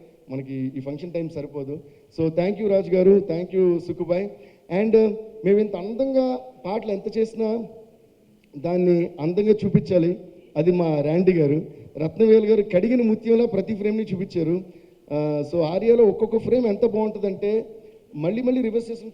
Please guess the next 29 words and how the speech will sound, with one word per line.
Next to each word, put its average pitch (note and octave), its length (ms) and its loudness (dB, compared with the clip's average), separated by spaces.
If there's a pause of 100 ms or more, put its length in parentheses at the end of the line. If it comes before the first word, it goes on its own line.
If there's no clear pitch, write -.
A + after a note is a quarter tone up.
చూడాలి G3 280 -2
ఇది, F3 220 -2 (460)
ఆ, D3+ 180 -10
అనే F3+ 180 -4
అంత. E3 180 -4
ఈరోజు G#3+ 500 -6
చూసినా A3+ 220 -8
కూడా, A#3 200 -2
"సార్ G#3+ 200 -4
ఈరోజు A3 260 -2
షూట్ A3+ 260 -8
చేసినట్టు G#3+ 300 -4
ఉంది E3+ 160 -2
సార్ C#3+ 180 0
అది." D3+ 260 -4 (360)
So D#3+ 100 -2
thank A3 260 -2
you A3+ 60 -2 (100)
so G#3 120 -2
much G#3+ 160 -4
ర్యాండీ F3 260 -4
సార్. F#3+ 220 -8 (1000)
And, E3 260 0
uh, D3 220 2 (120)
Bunny, A#3 240 2 (720)
you G#3 80 -4 (120)
created C4+ 340 -2
a C4 60 -4 (120)
trend G3 240 0